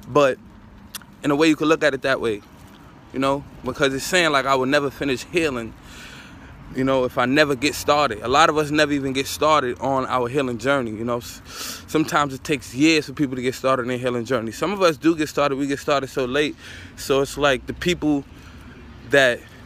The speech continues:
um, were involved in our trauma and our pain and the things that we're trying to heal from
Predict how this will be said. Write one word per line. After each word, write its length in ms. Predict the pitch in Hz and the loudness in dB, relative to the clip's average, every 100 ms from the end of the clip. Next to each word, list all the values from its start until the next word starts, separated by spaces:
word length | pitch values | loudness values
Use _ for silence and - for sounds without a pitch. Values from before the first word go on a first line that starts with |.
| - - | -20 -6
um, 280 | 131 127 123 | -2 0 2
were 180 | 131 127 | 2 2
involved 580 | 113 147 143 131 120 - | 2 2 4 2 0 -4
in 160 | 131 139 | 0 2
our 360 | 120 117 110 104 - - - - - - | 2 2 0 -4 -14 -20 -20 -20 -20 -18
trauma 440 | - - 170 160 127 | -10 0 2 2 2
and 160 | 127 | 0
our 160 | 123 113 | 0 -2
pain 460 | - 170 165 143 131 | -4 -2 0 0 -2
and 120 | 120 | -4
the 60 | |
things 320 | - - 160 143 | -4 0 2 2
that 100 | 131 | -2
we're 60 | |
trying 240 | 139 147 120 | -2 -2 0
to 40 | |
heal 280 | 135 185 165 | 2 4 2
from 300 | 139 127 | 0 -2